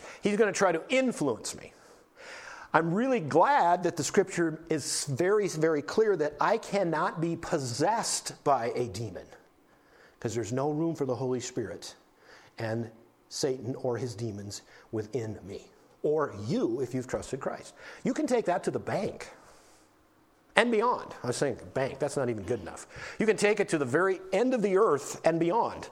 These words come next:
That is a guarantee. If you've trusted Christ as Savior, you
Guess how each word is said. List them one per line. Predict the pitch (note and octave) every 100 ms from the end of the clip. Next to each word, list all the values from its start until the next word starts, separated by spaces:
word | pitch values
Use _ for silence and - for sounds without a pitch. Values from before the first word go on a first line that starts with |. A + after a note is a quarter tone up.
| - - - - -
That | D3+ G#3
is | G3
a | B2+
guarantee. | G2 C#3 G3+ A3 G3 - E3+
If | A#2+ C3+
you've | G3+ E4 E4+
trusted | - - A#3+ A3+ A#3+ F3+
Christ | - G3+ G3+ - -
as | D3+ C3+
Savior, | - E3 E3+ E3+ F3 -
you | A#2+ C#3+ A#3 B3